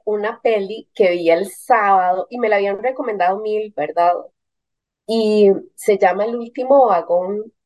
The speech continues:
No les puedo explicar la maravilla de película. Voy a hacer un resumen sin, sin hacer spoiler, ¿verdad? <laughs> Pero me, me llegó a lo profundo del corazón porque yo soy producto de una escuela y un colegio público.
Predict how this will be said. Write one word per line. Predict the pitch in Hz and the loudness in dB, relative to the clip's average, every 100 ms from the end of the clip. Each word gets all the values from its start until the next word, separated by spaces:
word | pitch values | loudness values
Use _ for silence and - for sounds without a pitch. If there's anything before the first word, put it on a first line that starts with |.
| - | -2
No | 202 196 | 2 4
les | 226 247 | 2 0
puedo | 240 233 | 0 0
explicar | - _ 202 190 214 202 208 - | -2 _ -10 -4 0 2 0 -6
la | 190 196 185 | -6 -2 -2
maravilla | 185 180 175 175 185 226 | -2 -2 -2 -2 0 2
de | 240 | 0
película. | 185 190 226 - 269 285 381 _ | -6 -8 -12 -8 -2 -2 -2 _
Voy | 170 190 190 | 2 4 6
a | 233 | 2
hacer | 262 254 262 _ | 0 -2 -4 _
un | 220 220 | -2 0
resumen | 233 - 254 247 277 254 240 | 0 0 -2 0 -2 -6 -8
sin, | 220 185 175 147 - | -4 0 0 -2 -8
sin | - - 190 | -10 2 4
hacer | 175 190 170 | 4 2 -2
spoiler, | 196 - 247 269 254 | -4 -4 -2 0 -2
¿verdad? | 165 160 196 277 - - - | -2 -2 -2 -2 -6 -12 -6
<laughs> | 269 262 240 - - - _ _ _ - | -4 -4 -12 -16 -20 -20 _ _ _ 0
Pero | - 185 185 - _ _ | 2 4 0 -2 _ _
me, | 240 254 247 240 - | -8 -4 -4 -4 -8
me | 226 226 | -6 -2
llegó | 208 202 | 0 2
a | |
lo | 202 240 | 0 -2
profundo | 320 311 285 277 | -8 -8 -4 -4
del | 277 | -2
corazón | 294 294 294 277 240 240 | -4 -4 -2 -2 -2 -6
porque | 262 240 - 214 | -6 -6 -4 -6
yo | 180 220 226 | -2 -2 -2
soy | 254 254 | -6 -8
producto | 277 277 269 233 - 302 - | -4 0 0 -2 -4 -4 -6
de | 170 175 | -6 -2
una | 175 | 0
escuela | 202 - 254 226 262 | -2 0 2 2 2
y | 247 | -4
un | 185 | -6
colegio | 185 214 208 247 247 | -4 -4 -4 -6 -4
público. | 240 359 370 - - - | -2 0 -2 -4 -12 -14